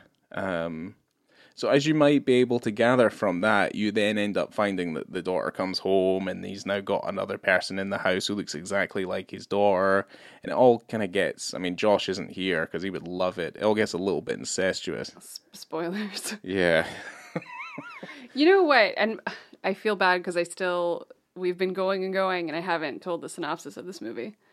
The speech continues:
Speaker 2: We need to restructure this. I need to bring it up earlier.
Speaker 1: I mean, to be fair, it really doesn't matter. I'm not finished with John yet, so
Speaker 2: Oops.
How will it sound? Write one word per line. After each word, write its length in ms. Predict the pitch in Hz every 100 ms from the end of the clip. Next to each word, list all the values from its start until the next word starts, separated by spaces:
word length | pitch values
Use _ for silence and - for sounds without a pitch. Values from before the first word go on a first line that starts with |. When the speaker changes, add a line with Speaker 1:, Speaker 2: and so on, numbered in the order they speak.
| _ _ _ _ 226
Speaker 2:
We 60 |
need 60 | 214
to 80 | 156
restructure 540 | 165 160 175 165 175
this. 200 | 151 120
I 40 | 180
need 120 | 170
to 60 | 151
bring 200 | 160 156
it 60 |
up 200 | 131 - - _ _ 202 _ -
earlier. 500 | 160 160 151 151 165 _ _ - 62 - -
Speaker 1:
I 100 | 101
mean, 300 | 104 98 - _ -
to 120 | 120
be 160 | 113
fair, 520 | 107 131 120 120 113 -
it 160 | 113 87
really 340 | 107 98 87
doesn't 280 | 76 - 76
matter. 420 | 69 78 87 87 -
I'm 200 | 110 113
not 200 | 104 76
finished 400 | 117 107 104 -
with 220 | 107 -
John 320 | 113 135 151
yet, 400 | 64 80 - - _ -
so 580 | - 101 90 85 87 - 170
Speaker 2:
Oops. 380 | 170 - -